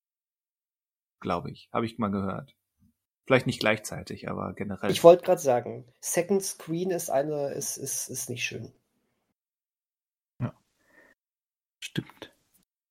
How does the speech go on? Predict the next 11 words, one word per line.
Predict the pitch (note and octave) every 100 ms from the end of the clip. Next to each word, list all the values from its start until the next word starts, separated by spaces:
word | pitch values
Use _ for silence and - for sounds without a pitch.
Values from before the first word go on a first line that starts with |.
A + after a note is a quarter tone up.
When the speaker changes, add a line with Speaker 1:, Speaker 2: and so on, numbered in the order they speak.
| _ _ _ _ _ -
Speaker 3:
Wie |
kam | G#2 C#3 D#3
denn | D3
der | B2+
Film | - C3 C3+ C3 -
denn | G#2+ G2+ G#2 - - -
dama-, | G2+ G2+ F#2+
also, | - G2 F#2+
was | - F2
heißt | F#2
damals? | F2+ D#2+ - -